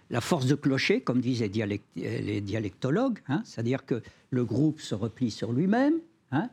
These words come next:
donc il maintient, hein, ses, ses propres emplois, et cetera. Et puis la force d'intercourse, qui est le moment où on s'ouvre au contact de l'autre. Sauf que dans ce jeu-là,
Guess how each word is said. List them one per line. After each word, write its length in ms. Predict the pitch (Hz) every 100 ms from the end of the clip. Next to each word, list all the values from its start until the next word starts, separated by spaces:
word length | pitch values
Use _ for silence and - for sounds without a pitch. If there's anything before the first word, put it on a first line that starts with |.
| -
donc 200 | 135 165
il 100 | 117
maintient, 600 | 107 127 - - 170 262 - - _ -
hein, 240 | 127 220 -
ses, 480 | - - 131 117 110
ses 240 | - 107
propres 460 | - 147 - 135 123
emplois, 580 | 131 - 165 160 165
et 100 | 170
cetera. 320 | - 139 220 - - - -
Et 80 | 170
puis 160 | - 247
la 100 | 170
force 260 | - 214
d'intercourse, 720 | 175 180 160 - - 302 -
qui 120 | - 160
est 40 |
le 100 | 143
moment 320 | 143 156 233
où 100 | 175
on 120 | 131
s'ouvre 480 | 123 - 220 294 277 - _ _ _ - _
au 100 | -
contact 500 | 185 196 175 269 -
de 140 | 185 147
l'autre. 420 | 131 120 - - - - - - - - - -
Sauf 320 | - 240 -
que 360 | - 180 156 139 - - -
dans 200 | 131 170
ce 200 | 214 -
jeu-là, 480 | 147 147 123 185 302